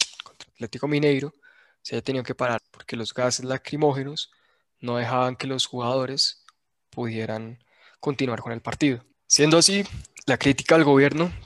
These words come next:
sigue siendo la misma. Eh, no debemos ser ajenos a lo que está ocurriendo en el país. No se puede seguir siendo mezquino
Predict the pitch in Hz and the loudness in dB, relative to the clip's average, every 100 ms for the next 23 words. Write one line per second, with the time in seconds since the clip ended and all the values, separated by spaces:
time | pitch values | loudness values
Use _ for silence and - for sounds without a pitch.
0 | _ - 131 127 131 135 135 131 113 110 | _ -2 2 2 2 6 6 6 0 -4
1 | - - _ _ - 117 113 113 110 104 | -10 -14 _ _ -4 0 4 4 2 0
2 | 110 - _ _ _ - - - 123 127 | -8 -16 _ _ _ -12 -12 -6 4 8
3 | 143 151 147 147 151 147 147 151 147 156 | 8 8 6 4 4 4 4 2 2 2
4 | 151 147 - 127 127 139 139 143 - 131 | 2 2 2 0 -2 -4 -2 -2 2 2
5 | 143 175 - - - - _ _ 117 123 | 2 0 -2 -6 -20 -20 _ _ -6 -4
6 | 123 - 139 131 135 120 110 - 127 123 | -4 -2 -2 0 -2 -2 0 0 0 -2
7 | 127 127 _ _ 127 120 - - 151 131 | -4 -4 _ _ -2 -2 -2 -2 -2 -2